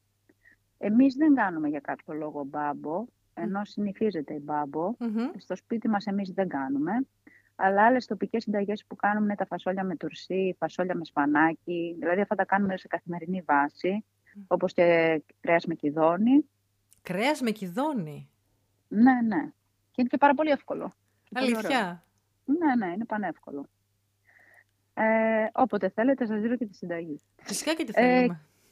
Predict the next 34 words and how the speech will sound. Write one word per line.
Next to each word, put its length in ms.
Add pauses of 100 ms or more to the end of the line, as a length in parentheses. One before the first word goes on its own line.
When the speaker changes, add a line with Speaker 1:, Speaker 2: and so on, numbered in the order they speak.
(260)
Speaker 1:
και 440
για 160
τα 120
Χριστούγεννα 1160 (100)
κάνουμε 500 (440)
κοτόπουλο 460
και 140
χοιρινό 540
μαζί 580
είναι 160
αυτό, 560 (500)
με 200
λάχανο 340
τουρσί, 560
το 80
οποίο 220
τουρσί 260
το 100
φτιάχνει 300
ο 20
πατέρας 440
μου. 260 (680)
Γιατί 260
του 140
αρέσει 240
και 80
η 40
διαδικασία 680
να 100
φτιάχνει 400
πράγματα 480
κι 80
αυτός. 260
Speaker 2:
Μμμ. 240